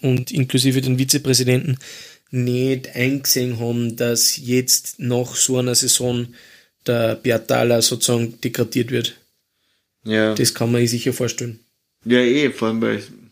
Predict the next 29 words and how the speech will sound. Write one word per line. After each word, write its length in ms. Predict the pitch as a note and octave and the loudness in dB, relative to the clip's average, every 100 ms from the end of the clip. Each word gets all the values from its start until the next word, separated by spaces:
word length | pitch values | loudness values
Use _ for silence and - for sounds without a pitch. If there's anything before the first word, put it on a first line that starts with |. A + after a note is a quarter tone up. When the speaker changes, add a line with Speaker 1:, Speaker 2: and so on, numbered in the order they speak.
| _ - | _ -4
Speaker 2:
<clears throat> 680 | C#3 - C3+ B2 G#2+ - | -4 -2 0 0 -2 -10
es 160 | - B2+ | 0 2
ist 140 | E3 | 4
halt, 220 | E3+ C#3+ - | 2 2 -2
das 120 | A#2+ | -10
Ding 140 | D3+ | -8
ist 140 | D3 C#3+ | -4 -2
halt, 120 | B2+ - - _ _ _ _ _ _ _ _ _ _ _ _ _ _ _ _ _ _ _ _ _ _ _ _ _ - | -2 -4 -20 _ _ _ _ _ _ _ _ _ _ _ _ _ _ _ _ _ _ _ _ _ _ _ _ _ -2
man 140 | A#2+ | -2
braucht 340 | A#2+ B2+ C#3+ | 4 2 4
schon 140 | - D#3 | 0 2
ein 100 | D#3 | 2
bisschen, 340 | D#3 - C3 B2+ | 0 2 2 4
ähm, 360 | A#2+ A#2 A2+ A2+ _ _ _ _ _ _ | 2 2 -2 -8 _ _ _ _ _ _
wie 120 | G#2 | -20
soll 200 | G2+ G#2+ | -12 -10
ich 100 | G2 | -8
sagen, 280 | - F#2 F#2+ F#2 _ _ _ _ | -6 -8 -10 -16 _ _ _ _
Konstanz. 680 | - B2 - G#2+ G#2+ - - | -2 0 2 2 0 -4 -2
Konstanz 440 | C3+ C3 B2+ D#3 | -2 2 2 2
ist 120 | C#3+ | 0
einfach 240 | B2 A2 A2 | -2 -4 -10
gut. 360 | - G#2 G2+ - - _ _ _ _ _ _ _ _ _ _ _ _ _ _ | -2 2 2 0 -16 _ _ _ _ _ _ _ _ _ _ _ _ _ _
Und 460 | A2+ A#2 A#2 A#2+ A2+ | -2 2 4 4 4
Speaker 1:
Das 140 | C3 | 4
auf 140 | E3 - | 4 4
jeden 160 | D3 | 4
Fall, 160 | B2+ G2 | 4 2
ja. 180 | A#2 | 2